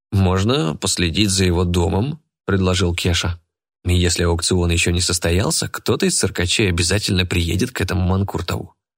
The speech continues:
Потом мы за ним проследим, и, кто знает, может, он приведет нас к месту, где держит Анастасию.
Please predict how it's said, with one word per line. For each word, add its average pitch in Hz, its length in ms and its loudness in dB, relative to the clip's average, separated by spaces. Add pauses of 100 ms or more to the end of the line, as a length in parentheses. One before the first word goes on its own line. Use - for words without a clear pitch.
(280)
Потом 120 300 -2
мы 104 140 2
за 90 240 0
ним 92 180 2
проследим, 117 640 -2
и, 104 240 -4
кто - 240 -2
знает, 98 520 -4 (100)
может, 92 320 0
он 98 100 2
приведет 90 380 0
нас - 140 -2
к - 100 -10
месту, - 320 0
где 92 180 -4
держит 92 340 -2
Анастасию. - 640 -2